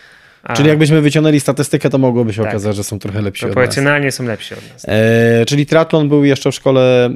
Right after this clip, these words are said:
Speaker 2: w szkole podstawowej
Speaker 1: Tak,
Speaker 2: i potem
Speaker 1: gdzieś tam
Speaker 2: troszeczkę
Speaker 1: gimnazjum,
Speaker 2: Tak.
Speaker 1: gimnazjum to już tak zacząłem. Pojechałem na jedna zawo-, jeden, jeden wyścig M T B, drugi wyścig M T B na górce na Sioduli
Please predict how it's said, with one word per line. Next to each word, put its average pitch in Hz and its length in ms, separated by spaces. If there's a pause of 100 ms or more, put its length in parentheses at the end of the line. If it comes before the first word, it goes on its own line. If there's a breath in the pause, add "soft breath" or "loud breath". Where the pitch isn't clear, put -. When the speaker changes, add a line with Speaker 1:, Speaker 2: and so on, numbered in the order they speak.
(440)
Speaker 2:
w - 60
szkole 127 260
podstawowej 135 640
Speaker 1:
Tak, 110 120
Speaker 2:
i - 60
potem 156 260
Speaker 1:
gdzieś 135 120
tam 117 60
Speaker 2:
troszeczkę 120 280
Speaker 1:
gimnazjum, 127 480
Speaker 2:
Tak. 113 100
Speaker 1:
gimnazjum 131 480
to 117 80
już 113 280
tak - 300 (220)
zacząłem. 120 540 (840 soft breath)
Pojechałem 175 400
na 151 220
jedna 160 260
zawo-, 143 420
jeden, 139 680
jeden 143 300
wyścig 131 280
M 131 120
T 135 120
B, 143 160
drugi 139 320
wyścig 131 380
M 127 120
T 123 120
B 127 140
na 117 340
górce 120 360
na 110 120
Sioduli 143 640